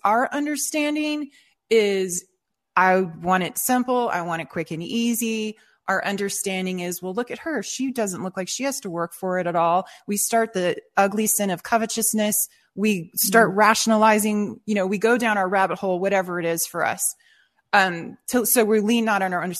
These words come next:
Speaker 1: we acknowledge him in all our ways. So in all our ways, not some of them, that's in what we eat, what we drink, when we get in the word, how we move our bodies, how we love, how we serve,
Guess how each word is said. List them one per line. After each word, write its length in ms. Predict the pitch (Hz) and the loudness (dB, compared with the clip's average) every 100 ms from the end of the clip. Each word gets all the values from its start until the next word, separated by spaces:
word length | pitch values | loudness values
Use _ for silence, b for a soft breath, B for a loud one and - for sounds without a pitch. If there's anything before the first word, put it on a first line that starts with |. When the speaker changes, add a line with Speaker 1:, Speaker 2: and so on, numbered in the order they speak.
| 196 | -4
Speaker 1:
we 140 | 220 | -2
acknowledge 580 | 208 214 214 233 247 240 | 0 0 2 2 2 -2
him 180 | 208 196 | -4 -6
in 100 | 180 | -4
all 200 | 180 196 | 0 2
our 120 | 190 175 | 2 0
ways. 400 | 214 208 170 - | 0 0 0 0
So 160 | 196 - | -2 -2
in 140 | 208 - | -4 2
all 220 | 214 285 | 6 8
our 140 | 294 185 | 8 6
ways, 380 | 165 143 - - _ _ | 2 -2 -4 -10 _ _
not 240 | 185 247 311 | -2 0 2
some 220 | - 392 | 2 4
of 120 | 349 | 2
them, 240 | 202 180 180 | 2 -2 0
that's 240 | 196 202 - | 0 0 -4
in 160 | 190 | -4
what 160 | 190 - | -2 -2
we 140 | 220 - | -4 -2
eat, 240 | 240 160 | -4 -4
what 180 | 175 196 | -6 -6
we 100 | 208 | -4
drink, 360 | 175 214 185 - | -6 -6 -6 -8
when 160 | 190 190 | -8 -6
we 80 | |
get 200 | 180 202 | -2 -2
in 60 | 190 | -2
the 80 | 202 | -4
word, 320 | 196 214 170 | -2 -2 -2
how 200 | 175 180 | -2 -4
we 160 | 185 208 | -2 0
move 180 | 208 190 | 0 -2
our 120 | 190 | -2
bodies, 380 | 196 190 170 - B B | 0 0 -2 -8 B B
how 240 | - 285 | -2 0
we 180 | 254 208 | 0 -2
love, 520 | 170 170 202 202 160 | -2 2 4 6 4
how 180 | 185 233 | 0 -2
we 140 | 240 | -2
serve, 560 | 202 - - 208 190 160 | -2 -2 -2 -2 -2 -4